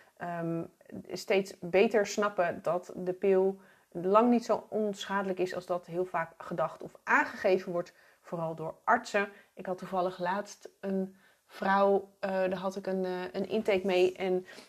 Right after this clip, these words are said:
ze had ook een, eh, onregelmatige menstruatiecyclus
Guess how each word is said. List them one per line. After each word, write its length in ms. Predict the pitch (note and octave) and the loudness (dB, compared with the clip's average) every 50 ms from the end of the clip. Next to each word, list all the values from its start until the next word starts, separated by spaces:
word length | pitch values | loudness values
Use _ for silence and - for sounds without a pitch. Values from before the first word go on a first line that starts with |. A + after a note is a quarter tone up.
| _ - | _ -10
ze 120 | - - | 0 2
had 140 | F#3+ F#3+ - | 2 2 2
ook 220 | - G3+ G3 - - | 0 -4 -4 -2 -2
een, 200 | G3 F#3+ F#3+ F3+ | 0 0 0 0
eh, 180 | F3 E3+ E3+ - - | -2 -2 -4 -4 -2
onregelmatige 840 | - A3 A#3 A3+ G#3+ G#3 - G#3+ F#3 F3+ F#3 F#3 - - F#3+ F3+ - | 0 2 8 8 8 6 6 2 0 0 0 -2 -4 -4 -4 -4 -2
menstruatiecyclus 1000 | - - F#3 - - G3 G#3 G#3+ G#3 - A3 - G#3+ F#3+ - F#3+ F#3 F#3 - - | -4 -6 -6 -6 -4 0 0 0 0 -2 -6 -4 -4 -2 0 0 0 0 -2 -10